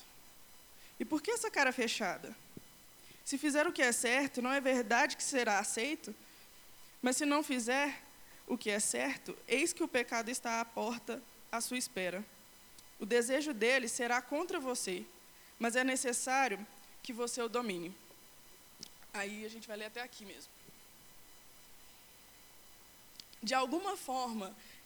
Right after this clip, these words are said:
em algum momento da nossa vida, em alguma circunstância, aconteceu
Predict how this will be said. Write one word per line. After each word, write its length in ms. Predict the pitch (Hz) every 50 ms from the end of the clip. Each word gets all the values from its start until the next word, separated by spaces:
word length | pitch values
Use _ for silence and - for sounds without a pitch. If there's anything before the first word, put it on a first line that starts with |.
| - -
em 460 | 226 226 240 240 240 233 220 208 180 - - - - -
algum 280 | - 214 233 220 285 320
momento 460 | 370 349 302 262 247 247 247 - 254
da 120 | 214 226
nossa 320 | 220 214 214 220 - 233 208
vida, 400 | 185 190 214 233 233 202 226 220
em 180 | 214 220 220
alguma 580 | 220 214 214 220 220 208 240 285 294 330 320 320
circunstância, 840 | 311 - 311 - - 311 311 285 - - 233 220 220 240 254 - 262
aconteceu 800 | 262 - 254 262 254 254 240 240 240 - - 233 226 233 254 269